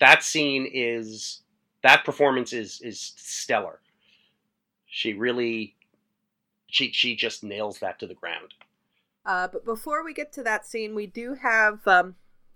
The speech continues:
Speaker 2: the whole, we do have Xander and Buffy, which, um, we, we talked about a little bit already, but I would like to ask why the fuck that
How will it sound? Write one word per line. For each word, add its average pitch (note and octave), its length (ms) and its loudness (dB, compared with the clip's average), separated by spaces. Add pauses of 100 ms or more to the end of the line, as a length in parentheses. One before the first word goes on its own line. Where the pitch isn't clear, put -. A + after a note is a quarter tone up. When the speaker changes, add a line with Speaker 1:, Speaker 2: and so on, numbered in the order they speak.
Speaker 2:
the G3 160 4
whole, G#3 400 2 (260)
we A3+ 140 -10
do A3+ 140 -8
have A3+ 140 -6
Xander F#3+ 640 -2
and F3+ 340 -8
Buffy, E3+ 680 -4
which, F3 440 -2
um, E3+ 240 0 (680)
we, G#3 160 -4
we A#3 160 -4
talked G#3+ 300 4
about G3 160 -2
a - 60 -4
little D#3+ 200 -4
bit E3+ 140 -4
already, A2+ 640 -4 (100)
but E3+ 240 -8 (680)
I C#4 120 8
would A#4 200 4
like A#4 160 -2
to C4 140 2
ask F4 320 10
why A#3+ 140 8
the B3+ 100 -4
fuck - 460 0 (140)
that G3+ 280 2